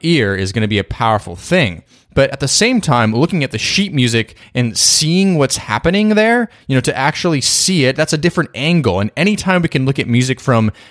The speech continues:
different angles, it's gonna be better. I wrote an entire book called The Jazz Standards Playbook, where I analyze jazz standards, and it's very visual, and we do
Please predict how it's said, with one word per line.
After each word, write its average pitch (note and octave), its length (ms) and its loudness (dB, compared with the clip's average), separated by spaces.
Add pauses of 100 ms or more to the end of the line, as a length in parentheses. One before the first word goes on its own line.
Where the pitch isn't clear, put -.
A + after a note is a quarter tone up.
(100)
different B2+ 360 -2
angles, D3 520 2 (140)
it's B2+ 160 -2
gonna D3 180 2
be C3 120 0
better. G#2+ 440 -2 (140)
I D#3 140 2
wrote F3 240 2
an D3+ 60 0
entire C#3+ 420 0
book B2+ 500 0
called A2+ 200 -2
The A#2 60 -4
Jazz B2+ 280 0
Standards A2+ 340 -2
Playbook, B2+ 540 -2 (240)
where A#2 460 2 (380)
I C#3 200 2
analyze C3+ 560 2
jazz A#2 280 0
standards, G#2+ 680 -2
and A#2+ 80 0
it's B2 160 0
very C3+ 380 0
visual, A#2 600 0
and G#2+ 140 -2
we A2+ 100 2
do A#2+ 380 0